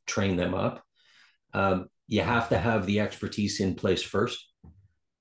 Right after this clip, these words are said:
And so, you know, I'm, I'm a big proponent of hire people that know what they're supposed to do and let them do their job.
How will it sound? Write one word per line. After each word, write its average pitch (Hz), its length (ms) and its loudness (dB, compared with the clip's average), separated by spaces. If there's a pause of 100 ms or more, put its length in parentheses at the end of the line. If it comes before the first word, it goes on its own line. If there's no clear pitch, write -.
(240)
And 98 500 2
so, 98 360 4
you 104 120 -2
know, 90 200 0
I'm, 104 320 2
I'm 107 160 2
a 104 60 2
big 98 360 0 (100)
proponent 110 520 0
of 95 240 -2 (420)
hire 113 540 2 (120)
people 117 300 0
that 98 180 -2
know 104 180 2
what 104 320 0
they're 95 360 -2 (200)
supposed - 540 0
to 101 60 -4
do 98 480 0 (300)
and 101 120 -2
let 104 160 2
them 90 120 2
do 95 140 0
their 90 100 0
job. 98 360 0